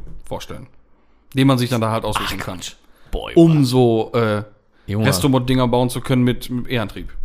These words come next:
Speaker 2: Boah, das ist richtig geil.
Speaker 1: Das ist krass, ne?
Speaker 2: Das ist wirklich richtig geil.
Speaker 1: Also ich, ah, hier steht's sogar. Ähm,
Speaker 2: Ey, wie geil
Speaker 1: aktuell
Speaker 2: ist das denn?
Speaker 1: befinden sich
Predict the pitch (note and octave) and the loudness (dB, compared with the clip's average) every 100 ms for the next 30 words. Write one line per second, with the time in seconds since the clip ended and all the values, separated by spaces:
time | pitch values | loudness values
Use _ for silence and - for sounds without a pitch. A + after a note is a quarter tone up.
0 | - E2+ F#2 G#2 B2 G2+ F#2 - - A#1+ | -4 -2 -2 -2 -4 -4 -6 -8 -8 -6
1 | B1 D#3+ - - - - A2+ - B2 C3+ | -2 -2 -4 -14 -12 -4 -4 -4 -4 -2
2 | D3+ F3+ A#2 G#2+ G#2 F#2 F2+ - F2+ - | -2 -4 -2 -2 -2 -8 -10 -12 -14 -8
3 | E2+ E2+ - - A#2 G#2+ A#2+ F#3+ G#3 G3+ | -8 -8 -10 -10 -10 -10 -10 -10 -8 -8
4 | G3+ D3 F#2 F2+ - - _ _ - B2 | -8 -10 -12 -18 -20 -20 _ _ 0 2
5 | B2 B2+ A2 G2+ - D3 C#3+ G3 A3+ G#3 | 2 0 -4 -4 -2 0 2 2 2 0
6 | - F3 F3+ D#3+ D#3 D3+ - | -2 -2 -4 -4 -6 -8 -18